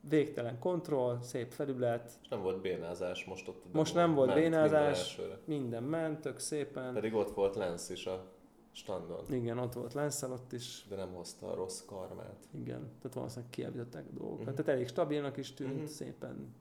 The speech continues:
Speaker 1: főzte a kávét. Úgyhogy, ö, és ez mennyi? Hétszáz dollár talán?
Speaker 2: Nem vágom.
Speaker 1: Azt hiszem, nekem valami ilyen rémlik, hogy ilyen, ilyen, ilyen, ilyen háromszáz körül van,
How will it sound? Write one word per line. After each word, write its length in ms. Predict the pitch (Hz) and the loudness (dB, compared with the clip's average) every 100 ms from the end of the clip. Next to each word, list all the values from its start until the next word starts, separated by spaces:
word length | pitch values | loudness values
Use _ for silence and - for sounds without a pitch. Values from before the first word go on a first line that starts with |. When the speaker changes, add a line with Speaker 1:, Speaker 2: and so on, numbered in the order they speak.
| - - | -20 -12
Speaker 1:
főzte 320 | 139 - 127 | -12 -10 -12
a 80 | 120 | -10
kávét. 580 | 147 151 147 139 139 - - - - - - - - - - - - - - - - - - - - - - | -8 -6 -4 -6 -8 -18 -20 -20 -20 -20 -20 -20 -20 -20 -20 -20 -20 -20 -20 -20 -20 -20 -20 -20 -20 -18 -2
Úgyhogy, 640 | 147 156 151 165 160 160 | -2 0 2 6 6 6
ö, 380 | 165 170 170 165 - - - - | 8 8 8 6 2 -6 -10 -8
és 80 | - | -6
ez 80 | 135 | 2
mennyi? 340 | 160 160 139 | 4 6 4
Hétszáz 480 | 139 139 139 170 165 | 4 2 2 -2 0
dollár 460 | 185 135 127 123 - | 2 2 0 -2 -2
talán? 220 | 143 127 | 0 0
Speaker 2:
Nem 180 | 92 95 | 0 -4
vágom. 320 | 95 92 95 - - - - 139 | -4 -6 -8 -16 -20 -20 -14 -12
Speaker 1:
Azt 120 | 117 | -12
hiszem, 260 | 135 - 131 | -12 -8 -8
nekem 300 | 127 127 127 | -8 -8 -6
valami 240 | 127 135 | -6 -4
ilyen 200 | 127 - | -6 -6
rémlik, 300 | - 147 147 | -8 -8 -8
hogy 80 | 127 | -8
ilyen, 220 | 131 147 | -8 -8
ilyen, 240 | - - - | -6 -6 -6
ilyen, 260 | - - | -6 -4
ilyen 380 | - - - - - | -4 -4 -6 -10 -10
háromszáz 720 | 139 - - - 143 139 - | -8 -8 -8 -8 -8 -8 -10
körül 340 | - 135 135 131 | -10 -6 -6 -6
van, 280 | 143 147 | -8 -10